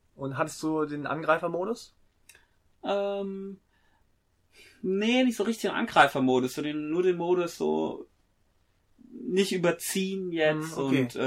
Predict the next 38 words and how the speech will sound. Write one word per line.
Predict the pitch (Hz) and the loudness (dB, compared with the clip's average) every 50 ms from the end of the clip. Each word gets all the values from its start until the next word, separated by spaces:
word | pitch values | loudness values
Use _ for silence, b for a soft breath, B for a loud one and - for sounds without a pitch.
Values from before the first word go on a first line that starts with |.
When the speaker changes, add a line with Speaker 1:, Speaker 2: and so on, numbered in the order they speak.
| 131 | 0
Speaker 1:
Einen | 131 123 | 0 2
Speaker 2:
es | 117 | 6
Speaker 1:
kühlen | - 190 185 | 8 8 8
Speaker 2:
ist | - | 8
noch | 165 165 | 6 4
Speaker 1:
Kopf | 143 - | 4 4
drüber, | - 139 | 4 6
Speaker 2:
lang, | 143 151 151 156 156 151 | 8 8 8 6 4 0
Speaker 1:
ja. | 151 135 135 127 B B B B B | -2 -2 -4 -4 B B B B B
Speaker 2:
es | - - | -16 -4
sind | - 170 190 | 0 2 2
noch | 185 170 165 | 4 4 2
hundertfünfzig | - 165 170 165 160 - - 165 165 - - - - | 2 2 2 2 0 0 -2 -4 -4 -6 -10 -12 -10
Kilometer | - 151 147 143 139 139 147 135 | -6 -6 -4 -4 -4 -4 -6 -8
zu | - 139 | -8 -10
fahren, | 131 - 143 139 143 156 165 170 165 _ _ | -2 0 2 2 4 2 0 -4 -10 _ _
ja, | - 123 127 135 139 156 - - - - | -6 -4 -4 -4 -6 -8 -10 -14 -14 -10
äh, | - 117 127 131 127 127 127 127 127 127 127 - _ _ _ _ - | -6 -4 -2 -2 -2 -2 -4 -4 -6 -6 -8 -12 _ _ _ _ -6
cool | - 151 151 | -4 -4 -4
bleiben. | 147 147 143 139 139 143 143 143 - _ _ _ _ _ _ _ _ _ _ _ _ _ _ _ _ _ _ _ _ | -2 0 0 0 0 0 -2 -6 -10 _ _ _ _ _ _ _ _ _ _ _ _ _ _ _ _ _ _ _ _
Und | - 120 123 120 120 117 | -6 -4 -2 -2 -2 -2
ich | - | -4
hatte | 127 120 123 | -4 -4 -2
dann | 123 120 120 | -4 -4 -4
das | 120 120 - | -4 -6 -4
Glück, | - 131 123 - | -4 -4 -4 -2
dass | - 120 117 113 - - | -2 -4 -4 -4 -4 -6
mit, | - 120 120 113 - - | -6 -4 -4 -6 -8 -8
äh, | 110 110 110 110 107 104 104 104 110 - | -8 -8 -8 -8 -8 -10 -10 -12 -10 -2
Brent | - 127 127 131 131 | 0 2 2 2 0
McMahon, | 127 120 - - 123 123 127 135 135 139 135 - _ _ _ _ _ _ _ _ _ _ _ _ _ _ _ _ _ | -2 -2 0 0 2 2 2 2 -2 -4 -6 -10 _ _ _ _ _ _ _ _ _ _ _ _ _ _ _ _ _
ähm, | - 120 120 120 117 117 117 120 117 117 117 117 117 117 117 117 117 113 - | -8 -6 -6 -6 -6 -6 -6 -6 -6 -8 -8 -8 -8 -8 -6 -6 -8 -8 -8
der | - 113 113 113 110 | -6 -4 -4 -4 -4
den | 113 113 113 110 | -6 -6 -6 -4
Ironman | 104 - 110 113 113 113 113 107 | -4 -4 -2 -2 -2 -2 -4 -4
Brasilien | - 113 110 110 117 127 135 135 | -4 -6 -6 -2 -2 -2 0 -2
gewonnen | 127 123 117 123 120 123 127 123 | -2 -2 -2 -2 0 0 0 -2
hatte, | 120 120 120 - 123 120 120 120 117 113 - | -4 -6 -4 -2 -2 0 0 0 0 -2 -4